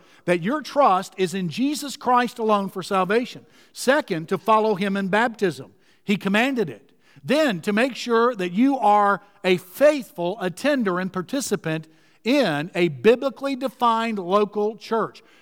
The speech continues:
Chronic absenteeism will hurt you at every step and will undermine you all of the way. Then, be filled with the Holy Spirit.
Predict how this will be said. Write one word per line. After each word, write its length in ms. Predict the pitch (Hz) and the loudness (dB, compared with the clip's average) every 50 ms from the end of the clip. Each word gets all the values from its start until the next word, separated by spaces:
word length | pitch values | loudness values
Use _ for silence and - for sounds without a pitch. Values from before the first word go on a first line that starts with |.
| _ - | _ -12
Chronic 500 | - - 208 226 240 285 320 311 - - - | -4 0 2 2 2 2 0 -2 -2 -4 -2
absenteeism 1120 | 214 226 262 277 262 - - 233 220 190 - - 220 202 185 190 196 190 180 214 208 190 | 0 0 0 0 -2 -6 -8 -6 -6 -6 -4 -4 -2 0 2 2 2 0 0 -4 -4 -2
will 160 | 180 180 175 | -2 -2 -4
hurt 360 | 151 - 220 233 247 254 240 | -2 0 0 2 2 0 -2
you 200 | 220 254 262 262 | -4 -6 -6 -4
at 260 | 233 190 175 175 180 - | -4 -4 -4 -4 -2 0
every 480 | 196 214 220 196 196 214 220 226 214 | 2 2 2 0 0 -2 -2 -2 -4
step 640 | - - - - - 202 190 185 175 143 - - - _ _ _ _ _ _ _ _ - | -8 -12 -16 -8 -2 0 2 2 2 0 -2 -8 -20 _ _ _ _ _ _ _ _ -6
and 120 | 165 170 175 | -2 0 2
will 140 | 185 190 202 - | 2 2 2 2
undermine 640 | 202 240 269 240 226 202 185 180 170 160 160 160 | 0 2 2 2 2 2 2 2 0 0 -2 -2
you 280 | 156 165 165 170 175 - - | 0 0 0 0 -2 -2 -2
all 220 | 180 185 196 208 208 | 0 2 2 2 2
of 80 | 196 | 2
the 80 | 190 190 | 0 2
way. 280 | 190 202 208 190 156 110 - - - - - - | 2 2 2 0 -2 -6 -12 -20 -20 -20 -20 -8
Then, 440 | 143 160 269 330 302 214 151 123 - _ _ _ - 143 | -4 0 2 2 2 0 -2 -6 -12 _ _ _ -6 0
be 160 | 214 233 226 | 0 0 0
filled 560 | - - - - 277 320 285 233 202 208 190 | 0 -4 -6 0 2 4 4 4 2 0 -2
with 100 | 214 208 | -2 -2
the 100 | 208 190 | -2 -2
Holy 260 | 170 208 233 226 226 | 0 0 0 0 0
Spirit. 420 | 214 - - 277 285 277 214 135 | -2 -4 -8 -6 -4 -4 -4 -4